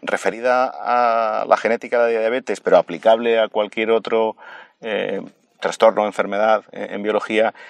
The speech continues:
en la que se comparaba el tamaño del efecto de los genes frente a la frecuencia de esos alelos. Eh, ¿por qué has utilizado esa gráfica?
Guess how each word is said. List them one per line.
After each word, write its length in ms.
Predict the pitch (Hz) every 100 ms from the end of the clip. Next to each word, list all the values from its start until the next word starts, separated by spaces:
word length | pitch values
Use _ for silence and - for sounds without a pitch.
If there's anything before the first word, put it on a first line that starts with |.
| - _
en 220 | 104 104
la 180 | 98 95
que 340 | - - 95
se 160 | 92 98
comparaba 720 | 101 101 95 95 107 110 113
el 100 | 107
tamaño 420 | 98 101 113 113
del 120 | 113
efecto 380 | 113 - - 113
de 80 | 113
los 160 | 110 -
genes 400 | 110 110 107 - - -
frente 260 | - 101 95
a 40 |
la 100 | 90
frecuencia 640 | - 95 113 110 - 107 101
de 240 | 95 98
esos 240 | - 107
alelos. 500 | 82 87 85 76 - _ _ - - _ _
Eh, 140 | -
¿por 160 | - 110
qué 120 | 127
has 80 | 117
utilizado 420 | 104 - - -
esa 120 | -
gráfica? 440 | - - - -